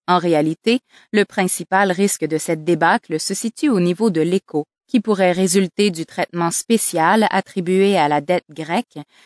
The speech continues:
vis-à-vis les autres membres de l'euro, qui ont connu des difficultés. Une restructuration de la dette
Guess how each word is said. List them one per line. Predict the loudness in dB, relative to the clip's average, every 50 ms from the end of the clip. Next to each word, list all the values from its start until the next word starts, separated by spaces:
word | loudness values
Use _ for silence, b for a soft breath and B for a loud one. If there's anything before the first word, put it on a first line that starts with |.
| b b -4
vis-à-vis | 0 0 2 2 2 2 2 2 2
les | 2 2 2 2
autres | 0 -2 -2 -4 -10 -6
membres | -2 0 0 0 0 -2 -2 0
de | 0 2
l'euro, | 2 4 2 2 0 -2 -8 -8 _ _ _
qui | 0 2 2
ont | 2 2
connu | 0 0 2 4 4 4 4
des | 4 2 2
difficultés. | 2 0 -4 -4 -4 -6 0 2 2 2 2 _ -6 -8 -8 -8 _ _ _ _ _ _ _ _ _ _ _ _ _ _ _ _ 2
Une | 4 4 4
restructuration | 4 2 0 -2 -4 -6 -6 -6 -6 -4 -4 -2 0 0 0 0 0 0 0 0
de | 0 0
la | 0 -2 -2
dette | 0 -2 -2 -2